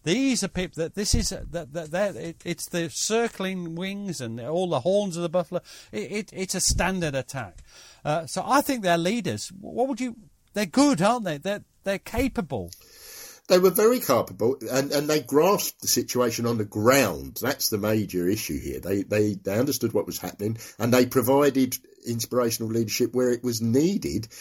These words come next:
Speaker 2: particularly when, as you mentioned, the men faltered in the face of the heavy rifle fire.
Speaker 1: And I, I want to make this last point, that the, the, the exploitation of the terrain by the two horns. This is a standard thing. The left horn, visible, yoo-hoo,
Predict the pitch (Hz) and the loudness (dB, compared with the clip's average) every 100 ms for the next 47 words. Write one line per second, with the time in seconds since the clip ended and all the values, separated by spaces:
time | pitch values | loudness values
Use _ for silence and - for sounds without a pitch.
0 | - - 135 226 226 175 147 143 135 131 | -20 -4 0 0 0 -2 2 0 0 -6
1 | 123 135 143 - 120 127 143 131 - 151 | -2 0 0 -2 -2 0 2 0 2 2
2 | 160 101 90 113 120 135 135 127 127 131 | 2 -4 -4 -4 -2 -2 0 -2 -4 -4
3 | 143 151 151 160 196 - - - 131 117 | 0 0 2 2 0 -2 -6 -6 -6 -12
4 | - _ _ - - - - 156 196 180 | -16 _ _ -20 -20 -10 0 0 2 4
5 | 208 180 220 - 208 170 156 - 180 170 | 4 4 2 0 -2 -2 -8 -6 -2 -2
6 | - 170 143 143 156 175 175 - - 143 | 0 0 0 -2 -6 -6 -6 -8 -10 -2
7 | 202 - - 233 233 185 175 - 175 160 | -2 -2 0 2 2 0 0 -2 -4 -6
8 | - 160 147 123 110 113 117 - 151 135 | -4 2 2 2 -2 -4 -4 -4 -2 -2
9 | 135 120 98 - 156 185 185 - - - | -2 -4 -6 -10 -6 -2 2 4 6 4
10 | 214 220 190 - 110 104 - - - 180 | 4 2 -4 -4 -4 -4 -8 -10 2 4
11 | 233 - 190 180 202 - - 185 185 156 | 4 2 0 0 0 -8 2 4 4 2
12 | 185 - - 269 330 349 277 285 285 285 | 0 -2 -2 6 8 10 10 8 6 4
13 | 277 | 4